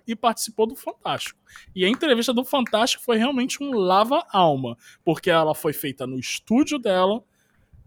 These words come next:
ela mostrou o tamanho da equipe que ela tem, ela falou coisas sobre os contratos, ela estava com aquela carinha de pena,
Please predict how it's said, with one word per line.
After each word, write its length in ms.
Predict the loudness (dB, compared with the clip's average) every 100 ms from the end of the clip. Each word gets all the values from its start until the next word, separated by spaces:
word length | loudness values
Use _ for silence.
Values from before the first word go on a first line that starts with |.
| _
ela 240 | 4 6 6
mostrou 460 | 4 2 2 2
o 20 |
tamanho 460 | 4 2 2 2 0
da 80 | 0
equipe 360 | -2 -4 -6 0
que 100 | 2
ela 140 | 2
tem, 360 | 0 0 0 -4 _ _ _ _ _ _ _ -20 _
ela 320 | 4 6 6 4
falou 400 | 2 2 2 0
coisas 460 | 2 4 4 2
sobre 320 | 0 0 0
os 140 | -2 -2
contratos, 840 | -2 -2 0 2 2 0 -6 -6 -12 -10 2
ela 240 | 4 4
estava 540 | 2 0 0 2 0 -2 _ -8
com 100 | -4
aquela 280 | 0 2 2
carinha 760 | 0 0 2 2 2 0 -2 -6 _ -8
de 200 | -4 -4
pena, 720 | 2 2 4 2 2 2